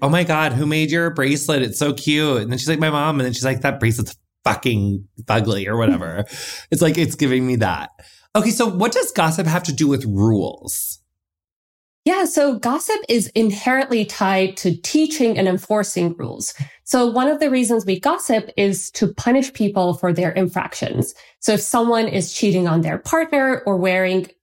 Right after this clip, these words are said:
Speaker 2: uh, work inappropriate clothes, we gossip about those people to let others know that this person doesn't abide by whatever our rules are. If our rules are you wear uniforms to work and that person isn't wearing uniforms to work,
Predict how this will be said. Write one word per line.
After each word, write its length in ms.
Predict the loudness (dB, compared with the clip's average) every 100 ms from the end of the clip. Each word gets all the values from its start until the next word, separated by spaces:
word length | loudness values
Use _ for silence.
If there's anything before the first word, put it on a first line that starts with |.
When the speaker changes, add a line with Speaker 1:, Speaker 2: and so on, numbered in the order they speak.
| -2
Speaker 2:
uh, 200 | 0 2
work 240 | 2 0 0
inappropriate 640 | -2 0 -2 0 -2 -2
clothes, 500 | 0 0 2 0 -2 -10 -6 -2
we 140 | 0
gossip 340 | 0 0 0
about 280 | 2 0 0
those 220 | -2 -2 -2
people 340 | -2 0 0
to 120 | 0
let 220 | 0 0 0
others 360 | 0 0 0
know 320 | 0 2 0
that 240 | -2 -4 -4 0
this 180 | 0 0
person 360 | -2 2 2
doesn't 320 | 2 2 2
abide 360 | 0 0 0 0
by 280 | 0 -2 0
whatever 400 | 0 2 0 0 0
our 160 | 2
rules 340 | 2 2 0 -2
are. 240 | -6 -4
If 200 | -4 0
our 200 | 2 2
rules 400 | 2 2 2 -2 -2
are 320 | 0 0 -2 -8 -8 0
you 100 | 2
wear 160 | 4
uniforms 600 | 4 2 2 0 0 0 0
to 100 | 0
work 220 | 0 0
and 120 | 0
that 200 | 0 -4
person 340 | -2 -2 -2 -2
isn't 280 | 0 0 0
wearing 320 | 0 2 2
uniforms 480 | 0 0 -2 -2 0
to 100 | 0
work, 260 | 2 0